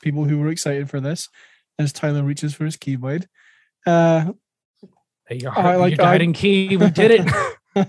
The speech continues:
Speaker 2: did it.
Speaker 1: Um, I will probably eventually get all the, like, fighter passes, so I will eventually play Sora in Smash. But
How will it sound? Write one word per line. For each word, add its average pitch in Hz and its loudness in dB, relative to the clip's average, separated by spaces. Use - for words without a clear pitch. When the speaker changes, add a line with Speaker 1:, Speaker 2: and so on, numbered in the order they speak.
Speaker 2:
did 254 2
it. - -8
Speaker 1:
Um, 165 0
I 180 2
will 180 2
probably 196 -2
eventually 175 -6
get 170 -6
all 170 -4
the, 160 -6
like, 151 -12
fighter 165 -6
passes, 160 -8
so 160 0
I 151 2
will 151 -4
eventually 147 -4
play 143 -6
Sora 135 -6
in 135 -4
Smash. 156 -10
But 147 -6